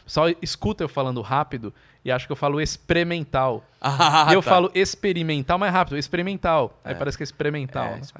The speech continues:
Speaker 1: pessoal
Speaker 2: experimental.
Speaker 1: fica corrigindo. "É, você falou errado." Não, cara, eu sei. <laughs> Tá escrito no meu avião, assim, experimental. <laughs> Eu sei como é
Speaker 2: É.
Speaker 1: que é. Mas eu fui o primeiro brasileiro a ir pra, pra,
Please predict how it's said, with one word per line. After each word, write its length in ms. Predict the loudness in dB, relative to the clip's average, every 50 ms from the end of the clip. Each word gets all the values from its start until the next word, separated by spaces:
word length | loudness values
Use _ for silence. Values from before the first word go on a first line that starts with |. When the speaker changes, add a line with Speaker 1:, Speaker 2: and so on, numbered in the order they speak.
| -8 -8 -6
Speaker 1:
pessoal 240 | -6 -4 -2 -4 -4
Speaker 2:
experimental. 20 |
Speaker 1:
fica 160 | -4 -6 -8
corrigindo. 440 | -6 -6 -6 -6 -6 -8 -8 -6 -6
"É, 100 | -8 -10
você 120 | -10 -14
falou 220 | -12 -10 -10 -8 -8
errado." 300 | -6 -8 -8 -6 -6 -6
Não, 160 | -6 -6 -8
cara, 160 | -8 -10 -10
eu 40 | -10
sei. 480 | -10 -8 -6 -6 -6 -6 -6 -6 -8 -8
<laughs> 140 | -8 -4 0
Tá 80 | 0 0
escrito 340 | 0 0 -4 -4 -2 -2 -2
no 60 | 0
meu 100 | 2 2
avião, 380 | 2 2 4 4 4 4 4
assim, 260 | 2 0 -2 -4 -4 -4
experimental. 840 | -6 -6 -6 -6 -4 -4 -4 -6 -6 -6 -4 -2 0 0 0 0
<laughs> 40 | -2
Eu 100 | -6 -8
sei 160 | -8 -10 -10
como 120 | -8 -8
é 40 | -8
Speaker 2:
É. 20 | -8
Speaker 1:
que 80 | -10
é. 40 | -10 -12 -14 -20 -20 -20 -20 -20 -20 -18 _ -4 0 2
Mas 840 | 2 4 4 4 2 2 2 2 0 0 0 0 -2 -4 -4 -6 -12 _ -4 0
eu 80 | 0 0
fui 120 | 0 0
o 40 | -2
primeiro 260 | -2 0 2 2 2
brasileiro 480 | 2 2 0 0 0 0 0 2 2 2
a 100 | 2 2
ir 100 | 0 -2
pra, 500 | -2 -2 0 0 2 0 0 -2 -4 -6
pra, 560 | -6 -6 -4 -4 -4 -6 -6 -8 -10 -10